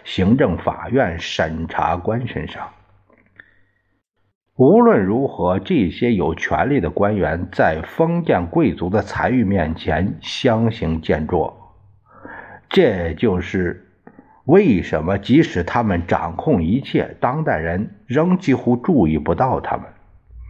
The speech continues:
社会上，贵族们享有着头衔儿、财富和尊敬；在政府里，这些贵族围绕着国王形成宫廷。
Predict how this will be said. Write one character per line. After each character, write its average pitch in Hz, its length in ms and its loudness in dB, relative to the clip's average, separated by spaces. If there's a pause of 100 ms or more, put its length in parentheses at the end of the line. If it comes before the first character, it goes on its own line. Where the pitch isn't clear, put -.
(100)
社 92 340 2
会 98 300 -2
上， 80 240 -6
贵 147 240 4
族 90 160 -2
们 90 180 0
享 98 440 0
有 73 240 0
着 80 200 -4 (140)
头 104 300 -2
衔 76 180 -4
儿、 98 300 0 (160)
财 107 380 0
富 143 180 2
和 - 160 0
尊 135 260 0
敬； 139 280 -4 (300)
在 160 140 2
政 135 340 0
府 104 220 0
里， 95 160 2
这 107 220 0
些 117 160 2
贵 113 340 2
族 95 460 2 (300)
围 107 280 4
绕 95 220 4
着 82 140 -6
国 101 260 -2
王 87 260 -2
形 107 320 -2
成 92 220 -4
宫 123 260 2
廷。 90 340 -4